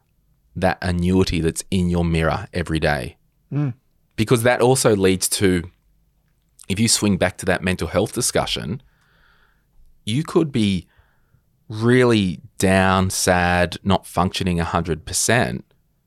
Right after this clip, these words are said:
Speaker 1: because you're not suited for what you're doing.
Speaker 2: Mm.
Speaker 1: Like, at the start of the book, we talk about values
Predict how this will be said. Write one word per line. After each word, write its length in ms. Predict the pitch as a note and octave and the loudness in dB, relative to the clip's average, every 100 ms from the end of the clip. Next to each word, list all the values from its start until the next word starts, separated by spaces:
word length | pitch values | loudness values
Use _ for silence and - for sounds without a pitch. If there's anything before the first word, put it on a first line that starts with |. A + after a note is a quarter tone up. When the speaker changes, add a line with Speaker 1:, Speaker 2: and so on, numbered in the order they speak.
| _ _ _ _ _ | _ _ _ _ _
Speaker 1:
because 220 | B2 - C3 | -8 -4 0
you're 100 | B2+ | 2
not 260 | C#3+ - | 2 0
suited 600 | - - G#2+ C3+ - - | 0 0 2 2 0 -4
for 160 | - F#2+ | -4 -2
what 220 | F#2+ - | 0 0
you're 100 | F#2 | -2
doing. 540 | E2+ G2+ A#2+ - - - _ _ - | -2 0 0 0 -8 -18 _ _ -4
Speaker 2:
Mm. 120 | D3 | 0
Speaker 1:
Like, 200 | G#2 G2 | 2 2
at 60 | F#2+ | 0
the 60 | |
start 280 | F#2+ C3+ B2 | 0 2 2
of 60 | F#2+ | 0
the 40 | |
book, 80 | F#2+ | -2
we 80 | F#2+ | -4
talk 160 | F#2+ F2+ | -2 0
about 240 | E2 C#2+ | 0 0
values 600 | E2+ F2 F2+ C2 - | 0 0 0 -4 -8